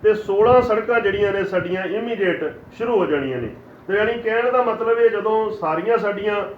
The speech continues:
ਸੜਕਾਂ, ਅਹ, ਤਿਆਰ ਹੋ ਜਾਣੀਆਂ ਨੇ, ਅਠਾਹਠ ਸੜਕਾਂ ਜਦੋਂ ਸਾਰੀਆਂ ਸਾਡੀਆਂ ਤਿਆਰ ਹੋ ਜਾਣੀਆਂ ਨੇ ਤੇ ਸਾਡੇ ਮਲੌਦ ਬਲਾਕ ਦੇ ਵਿੱਚ ਕਿਸੇ ਵੀ ਪਿੰਡ ਦੇ ਵਿੱਚ ਕੋਈ ਇੱਕ ਵੀ ਸੜਕ ਇੱਦਾਂ ਦੀ ਨਹੀਂ ਰਹਿਣੀ ਜਿਹੜੀ ਨਾ ਬਣੀ ਹੋਵੇ। ਤੇ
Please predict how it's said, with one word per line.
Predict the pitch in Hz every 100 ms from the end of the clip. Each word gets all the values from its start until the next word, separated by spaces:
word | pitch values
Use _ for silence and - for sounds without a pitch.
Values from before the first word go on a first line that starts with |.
| - -
ਸੜਕਾਂ, | - 180 185 220 180
ਅਹ, | 143 - 143 151 151 156
ਤਿਆਰ | 185 180 214
ਹੋ | 202
ਜਾਣੀਆਂ | 196 190 185 180
ਨੇ, | 160 131 104 - - - - - - - - - - - - - - - - - - - -
ਅਠਾਹਠ | 170 - 208 262
ਸੜਕਾਂ | - 226 233 240
ਜਦੋਂ | 214 208
ਸਾਰੀਆਂ | 190 180 175 220
ਸਾਡੀਆਂ | 202 190 202
ਤਿਆਰ | 202 190 175 185
ਹੋ | 190
ਜਾਣੀਆਂ | 190 196 208
ਨੇ | 220
ਤੇ | 233
ਸਾਡੇ | - 185 180
ਮਲੌਦ | 202 165 156 165 226 247
ਬਲਾਕ | 208 190 180
ਦੇ | 185
ਵਿੱਚ | 170 139 123 - - - - - - -
ਕਿਸੇ | 220 277 277
ਵੀ | 277 269
ਪਿੰਡ | 220 202
ਦੇ | 185
ਵਿੱਚ | 156 139 127 113 - - -
ਕੋਈ | 202 226
ਇੱਕ | 240 226 240
ਵੀ | 247 240
ਸੜਕ | 226 233 233
ਇੱਦਾਂ | 208 214
ਦੀ | 220
ਨਹੀਂ | 214 175
ਰਹਿਣੀ | 175 190 202 - - -
ਜਿਹੜੀ | 139 208 240
ਨਾ | 180 165 170
ਬਣੀ | 165 156
ਹੋਵੇ। | 139 - - - - - - -
ਤੇ | 190 202 208 208